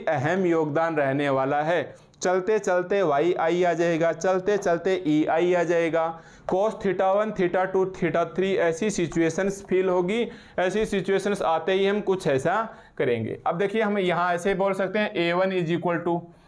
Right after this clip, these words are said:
अब इसका कोई उठाव नहीं है, ए वन is equal to A vector cos theta one, ऐसे भी बोल सकते हैं। फिर छोटी छोटी वैल्यू भी दे सकते हैं, हो सकता है theta one के आगे हमें वैल्यू दे दे, तो यहाँ रख के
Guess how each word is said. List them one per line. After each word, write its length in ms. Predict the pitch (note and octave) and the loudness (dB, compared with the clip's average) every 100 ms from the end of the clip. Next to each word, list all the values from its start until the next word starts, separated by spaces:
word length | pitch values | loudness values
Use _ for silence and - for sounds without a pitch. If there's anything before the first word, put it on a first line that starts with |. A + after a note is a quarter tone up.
| - - - | -20 -18 -2
अब 120 | F3 | 0
इसका 220 | F3 F3 G3 | 0 0 -2
कोई 220 | F#3+ F#3 | 0 0
उठाव 340 | F#3 F3+ F3 F3 | 0 0 0 0
नहीं 200 | F3 F3 | 0 0
है, 160 | F3 F3 | 0 0
ए 140 | F3 | 0
वन 260 | F3 G3 F3+ | 0 0 0
is 40 | |
equal 220 | F3+ F#3 F#3 | 0 -2 -2
to 100 | F#3 | -2
A 100 | E3 E3 | 0 0
vector 380 | D#3+ E3 E3 F#3 F#3 | 0 -2 0 -2 0
cos 240 | F#3 F#3 F3+ | -2 -2 -2
theta 260 | F3 E3+ E3 | -2 2 2
one, 120 | E3 | 2
ऐसे 260 | D3+ D3 F3 | -2 -2 0
भी 100 | F3+ | 2
बोल 200 | F3+ F3 | 0 0
सकते 280 | E3+ E3 F3 | -2 -2 -2
हैं। 200 | E3 E3+ E3+ - - - - | 0 -2 -6 -18 -20 -12 -2
फिर 100 | A#3 | -2
छोटी 340 | A#3 G#3+ A3+ | 0 0 0
छोटी 320 | A3+ G#3+ A3 | 0 0 0
वैल्यू 320 | G#3+ G3+ G3 G#3 | 2 2 2 0
भी 100 | G#3 | 0
दे 140 | G3+ | 0
सकते 340 | G3 G3 F#3 F3+ | 0 -2 0 0
हैं, 200 | F3+ F3+ F3 - _ - _ _ - | 0 -2 -4 -12 _ -20 _ _ -2
हो 160 | D3 F3+ | 0 0
सकता 260 | G#3 - | -2 0
है 60 | A3 | -2
theta 260 | A3 G3+ G3+ G3+ | 0 0 0 0
one 200 | G#3 G#3 | 0 0
के 60 | |
आगे 220 | G#3 G3 | 0 0
हमें 240 | G3+ F#3+ F#3+ | 0 0 0
वैल्यू 360 | E3 E3+ F#3 F#3+ | 0 0 0 0
दे 160 | F#3 | 0
दे, 160 | F3 F#3 | 0 -2
तो 140 | F#3 | 0
यहाँ 260 | E3 C#3+ F3 | 0 2 0
रख 120 | F3+ | 0
के 80 | F3+ | -2